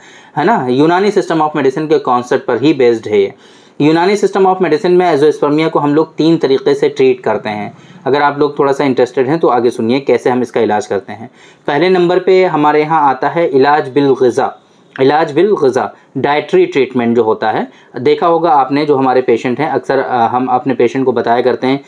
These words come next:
कि आपको खाने में ये चीज़ें नहीं खानी हैं, खाने में इन चीज़ों का सेवन आपको बढ़ाना है,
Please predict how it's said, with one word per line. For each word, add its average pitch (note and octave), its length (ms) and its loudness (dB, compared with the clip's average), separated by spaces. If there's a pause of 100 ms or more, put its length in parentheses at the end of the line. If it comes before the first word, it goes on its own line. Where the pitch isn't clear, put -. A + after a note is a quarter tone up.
(260)
कि D3+ 60 2
आपको C3 300 0
खाने C3 320 0
में C#3+ 120 0
ये C3 160 4
चीज़ें B2 520 0
नहीं B2 260 0
खानी C3+ 320 -2
हैं, D3 180 -4 (240)
खाने B2+ 220 0
में C#3 140 0
इन C3 120 0
चीज़ों B2+ 280 0
का B2+ 140 -2
सेवन B2+ 320 0
आपको B2 240 0
बढ़ाना A#2 420 -2
है, D3+ 200 -4